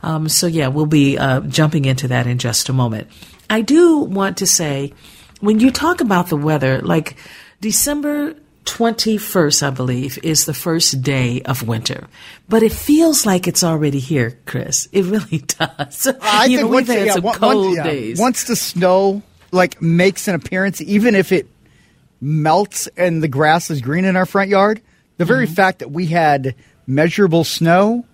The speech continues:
Speaker 2: I think to me it's like, yeah, winter's, winter starts before December twenty-first. Let's,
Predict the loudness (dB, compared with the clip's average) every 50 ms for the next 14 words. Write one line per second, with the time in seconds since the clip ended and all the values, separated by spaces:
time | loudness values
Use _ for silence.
0 | _ _ _ _ _ _ _ _ _ _ -2 0 0 0 -2 -4 -2 -2 0 2
1 | 2 2 2 2 0 0 0 0 -2 -2 -4 _ 0 2 2 2 2 0 0 0
2 | -2 -8 -16 -20 -20 _ _ _ -2 0 0 2 2 0 0 0 2 0 0 0
3 | 0 -4 -8 -8 -4 -2 -2 -2 -2 -2 -2 -2 0 0 0 -2 -2 -2 -2 -2
4 | -2 -4 -6 -10 -10 -6 -4 -2 -2 -2 -2 -6 -14